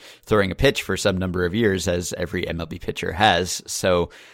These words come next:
I think there would be a lot of concern that would be misplaced. I mean, I think you'd get people overreacting to the damage. You'd get all sorts of people becoming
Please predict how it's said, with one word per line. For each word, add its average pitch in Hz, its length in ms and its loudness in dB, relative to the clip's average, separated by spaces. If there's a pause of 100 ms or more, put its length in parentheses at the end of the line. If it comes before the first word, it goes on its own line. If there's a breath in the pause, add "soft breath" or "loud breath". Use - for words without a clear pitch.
(220 loud breath)
I 101 80 -2
think 101 280 0
there 104 140 4
would 101 200 -2
be 92 260 -4
a 87 120 -4
lot 95 520 2
of 95 680 0 (140)
concern 110 840 2
that 98 220 0
would 90 160 -6
be 90 140 -6
misplaced. 127 840 -2
I 90 80 -4
mean, 80 180 -2
I 76 80 -2
think 82 240 -8
you'd 80 180 -8
get 85 220 0 (280 loud breath)
people 90 280 0
overreacting 98 1040 2
to - 100 -8
the 87 80 -4
damage. 107 600 0 (320 loud breath)
You'd 90 280 -10
get 87 400 0
all 107 160 6
sorts 107 300 0
of 98 60 -4
people 104 240 -2
becoming 90 680 -2